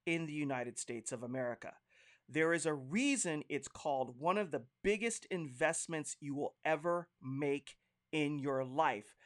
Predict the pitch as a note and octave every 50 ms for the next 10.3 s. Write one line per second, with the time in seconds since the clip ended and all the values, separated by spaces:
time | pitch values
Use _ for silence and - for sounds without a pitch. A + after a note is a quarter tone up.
0 | - - _ - D#3+ E3+ - - - C#3 C#3+ C3+ C3 - - D#3+ D3 C#3 B2+ B2
1 | A#2+ - - D#3 C#3+ B2+ C3 - - - B2+ A#2+ A2+ C3+ A#2+ F#2+ F#2 - _ _
2 | _ _ - D3+ D3 D3+ C3+ C3+ B2 A#2 A#2 C#3+ C#3+ C3+ - - - A2+ G2 -
3 | _ _ _ _ _ _ _ _ _ _ _ - D#3 E3 D3 D3 C3 - - -
4 | - - - G#3+ C4 C4 - _ - - B3 A#3 A3+ A3 G#3+ G#3+ G#3 - C#3 -
5 | - - - F3 F#3+ G#3 A3 A#3 A3+ G3+ F#3 D#3+ D3+ B2+ B2 B2 B2+ B2+ - -
6 | C3 - - C#3 C#3+ E3 F3 F3+ E3 D#3 C#3+ C3 B2+ D3 D#3+ F#3 G3 G3+ F#3+ F3+
7 | E3+ E3 E3 D#3 C#3+ D3 D3 D3+ D3 _ _ _ _ - C#3 D3 F3+ G3+ G#3 F#3
8 | D#3+ D3 C3 - B2+ B2 B2 A#2 A2+ A2+ - - - A#2+ A#2 A2+ A#2 A#2+ - -
9 | - - - _ _ - C#3+ E3+ E3+ - G#3 G#3 G#3+ - - - - - - A#3+
10 | A#3+ A3 - _ - -